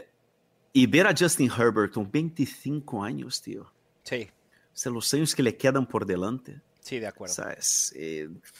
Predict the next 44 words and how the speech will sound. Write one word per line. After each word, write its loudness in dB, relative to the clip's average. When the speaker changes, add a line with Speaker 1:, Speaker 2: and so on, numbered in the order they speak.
Speaker 1:
la -4
explosión 4
de 6
este 2
ataque. 2
Johnston 4
todo 8
lo, 8
todas 6
las 6
noticias 2
que 0
salen 2
del 2
training -2
camp -4
son -2
espectaculares. 0
Yo 6
te 4
digo, 6
yo, -4
eh, -10
bo-, -2
insisto, 2
ya 4
he 8
hablado 6
también 2
en -2
programas 2
anteriores, 2
yo, 2
a 0
mí 6
no 4
me 4
sorprende-, 2
no 4
sería, 4
no 8
sería 8
una 4
sorpresa 2